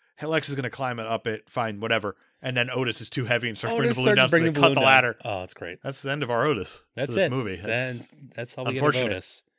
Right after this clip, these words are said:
Speaker 1: He's the fourth build person in this movie, is Ned Beatty.
Speaker 2: Wow.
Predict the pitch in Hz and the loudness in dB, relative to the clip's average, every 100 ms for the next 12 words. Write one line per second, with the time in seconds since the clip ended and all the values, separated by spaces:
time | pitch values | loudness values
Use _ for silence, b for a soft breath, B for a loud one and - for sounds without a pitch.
0 | _ 160 165 135 151 - - 160 175 - | _ -2 0 0 -4 -4 0 2 0 0
1 | 156 147 139 - 147 127 123 120 110 123 | 6 6 6 2 -2 0 -4 -6 -4 -4
2 | 107 87 90 _ _ _ 120 110 123 123 | -4 -6 -16 _ _ _ -8 -4 -2 -2
3 | 107 117 92 85 - _ 104 85 82 87 | 0 -2 -2 -8 -18 _ -8 -4 -2 -2
4 | 87 85 | -4 -8